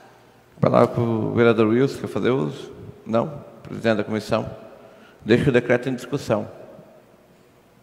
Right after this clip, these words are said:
Ninguém manifestando, coloque em votação. Quem estiver de acordo, permaneça sentado. Quem não estiver, que se manifeste.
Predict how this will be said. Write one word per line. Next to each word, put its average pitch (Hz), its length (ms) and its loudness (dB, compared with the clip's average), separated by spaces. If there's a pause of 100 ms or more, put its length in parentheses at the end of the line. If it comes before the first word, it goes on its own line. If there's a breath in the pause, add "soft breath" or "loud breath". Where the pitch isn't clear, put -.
(240)
Ninguém 110 240 2
manifestando, 117 640 0
coloque 120 320 2
em 117 40 -4
votação. 117 600 2
Quem 117 160 -4
estiver 110 300 0
de 107 60 4
acordo, 107 280 0
permaneça 104 380 -2
sentado. 120 400 2
Quem 120 100 -4
não 117 60 0
estiver, 101 280 2
que - 80 -12
se - 80 -2
manifeste. 104 680 0